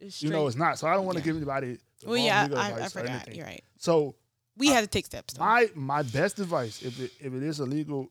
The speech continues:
Speaker 2: issue, is to research your state and local laws
Speaker 1: Yeah.
Speaker 2: beforehand. Because what's gonna happen, you're gonna
Speaker 1: That is very important. We did that a
Speaker 2: overreact.
Speaker 1: lot.
Speaker 2: You're gonna overreact like we did.
Speaker 1: <laughs> Yeah.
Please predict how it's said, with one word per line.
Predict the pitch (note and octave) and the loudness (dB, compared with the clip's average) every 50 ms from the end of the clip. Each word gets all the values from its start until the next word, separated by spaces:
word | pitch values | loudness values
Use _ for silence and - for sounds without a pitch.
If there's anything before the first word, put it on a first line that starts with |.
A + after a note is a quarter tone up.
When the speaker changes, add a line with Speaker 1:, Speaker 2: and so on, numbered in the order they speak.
| _ _ - | _ _ -2
Speaker 2:
issue, | D3 D#3+ D3 - C3 A#2 G#2 | -2 -2 -2 -2 -4 -4 -4
is | A#2+ A#2 - | -6 -8 -8
to | - - G#2+ | -8 -10 -12
research | A2+ A#2 A2 A#2 A#2 B2+ C#3 C#3+ C3 - - - B2+ A#2+ A#2 - - | -12 -12 -16 -18 -18 -18 -16 -10 -8 -6 -6 -4 -4 -6 -6 -8 -10
your | - A2+ G#2 G2+ G#2 | -16 -14 -14 -14 -12
state | - - - - A#2+ A#2+ B2 A#2 - _ _ _ _ | -14 -14 -10 -8 -6 -6 -6 -8 -10 _ _ _ _
and | A#2 G#2+ G#2+ | -20 -20 -14
local | G#2+ A#2+ B2 - - A#2 A2+ A2 A2 | -12 -12 -12 -12 -14 -20 -20 -20 -16
laws | G#2+ A2+ A#2 A#2 A#2 G#2+ G2 - - - - - | -10 -6 -4 -2 -4 -4 -6 -10 -20 -20 -16 -10
Speaker 1:
Yeah. | F3 F3 D3+ A2 | -8 -8 -8 -8
Speaker 2:
beforehand. | - - C3 - - D#3 D#3+ D#3+ C#3 D3 C#3+ A#2+ A2 G#2 _ - - _ | -6 -6 -6 -6 -2 -2 0 0 0 -2 -6 -8 -10 -12 _ -20 -16 _
Because | - D#3+ - - G3+ F3+ D#3+ F3 | -6 -4 0 2 2 2 2 -2
what's | F3+ F3 | -4 -4
gonna | - F3+ D#3+ C#3+ | -4 -4 -6 -4
happen, | A#2+ C3 D#3 F#3 F#3+ - G3 G#3 G3+ _ _ _ _ _ _ _ _ _ _ _ _ - | -2 0 0 0 0 -2 -8 -10 -10 _ _ _ _ _ _ _ _ _ _ _ _ -6
you're | C#3 D3+ | -6 -2
gonna | D#3+ E3 G#3 | 0 4 4
Speaker 1:
That | A#3 B3+ B3 | 6 6 6
is | A3+ G3+ | 4 4
very | G3+ G#3 G#3+ G#3 | 4 4 4 4
important. | F#3+ F3 - D3 D#3 E3+ | 2 2 4 4 4 4
We | F3+ A#3+ A#3+ | 4 6 8
did | A#3+ A3+ F#3+ | 8 10 10
that | - F#3+ F#3+ | 10 8 8
a | F#3+ | 6
Speaker 2:
overreact. | |
Speaker 1:
lot. | F#3 F#3 E3+ A#2+ - - _ _ _ - | 6 4 4 2 0 -2 _ _ _ -6
Speaker 2:
You're | C3+ C#3 B2+ | -4 -4 -2
gonna | - - D#3 E3+ | 0 2 4 8
overreact | D#4 D4 A3 G#3+ G#3 G#3 G#3+ | 8 8 8 6 4 4 2
like | G#3 G#3 - | 0 0 0
we | G3+ G3 F#3 | -2 -6 -4
did. | D3+ D3+ D3 D3 C#3+ C#3+ C#3+ E3+ - _ | -4 -4 -4 -2 -4 -6 -6 -8 -12 _
Speaker 1:
<laughs> | _ G3+ | _ _
Yeah. | G3 F#3 E3 D#3 | -14 -14 -12 -12